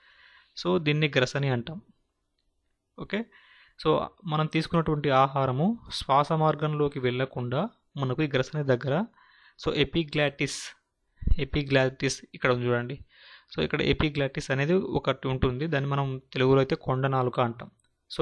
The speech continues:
ఇదేం చేస్తుందంటే, మనం ఆహారం మింగుతున్నప్పుడు ఇది శ్వాస మార్గంలోకి ఆహారం పోకుండా అడ్డుపడుతుంది అనమాట. ఓకే, so దీన్ని కొండ నాలుక అని చెప్తాం.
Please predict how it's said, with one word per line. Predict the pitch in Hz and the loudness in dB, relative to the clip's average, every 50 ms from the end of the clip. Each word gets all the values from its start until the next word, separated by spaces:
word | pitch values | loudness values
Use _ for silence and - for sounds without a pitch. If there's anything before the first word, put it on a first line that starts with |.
| 156 147 139 | 2 4 4
ఇదేం | 139 143 147 143 | 4 4 4 2
చేస్తుందంటే, | 143 139 - 147 135 151 165 165 | -2 -2 -4 -4 -4 -2 -2 0
మనం | 151 135 135 135 | 2 2 2 2
ఆహారం | 139 143 143 143 143 139 143 147 147 135 | 2 2 0 0 0 0 -2 -2 -2 -2
మింగుతున్నప్పుడు | 131 131 127 127 - - 135 131 123 120 - - 131 156 202 247 - _ _ - - - - _ - | -2 0 0 2 2 2 0 0 -2 -2 -2 -4 -2 -2 -4 -6 -8 _ _ -20 -20 -20 -20 _ -8
ఇది | 151 147 - | -6 -6 -4
శ్వాస | - - 127 127 131 - 147 139 135 | 0 2 2 2 2 0 -4 -2 -2
మార్గంలోకి | 131 131 131 131 135 135 135 131 131 127 127 - 147 170 220 240 - _ - _ _ _ - 160 | -2 -2 -2 -4 -6 -4 -4 -2 0 0 0 0 -2 -4 -4 -4 -8 _ -20 _ _ _ -12 -12
ఆహారం | 147 135 - 139 135 135 139 135 - | -8 -2 0 2 2 2 0 0 0
పోకుండా | 135 127 123 - - 127 127 151 196 240 - - _ _ - | 0 0 0 -2 -6 -4 -2 -2 -2 -4 -6 -12 _ _ -4
అడ్డుపడుతుంది | 131 131 135 127 139 123 - - 131 120 117 117 | -2 0 2 2 0 0 0 -4 -6 -6 -6 -6
అనమాట. | 120 120 123 120 - - _ _ _ _ _ _ _ _ _ 151 143 | -8 -10 -12 -14 -16 -20 _ _ _ _ _ _ _ _ _ -10 -8
ఓకే, | - 208 220 - _ _ _ _ - - - _ - - | -6 -8 -8 -8 _ _ _ _ -20 -20 -20 _ -4 -4
so | 160 151 143 | -2 0 2
దీన్ని | 139 139 139 135 - - | 2 2 0 -2 -2 -2
కొండ | 139 131 135 139 135 135 | -2 0 0 0 2 2
నాలుక | 131 131 123 - 170 190 180 | 2 2 2 0 0 0 0
అని | 143 127 127 | 0 -2 -2
చెప్తాం. | - - - - - | -4 -6 -10 -16 -14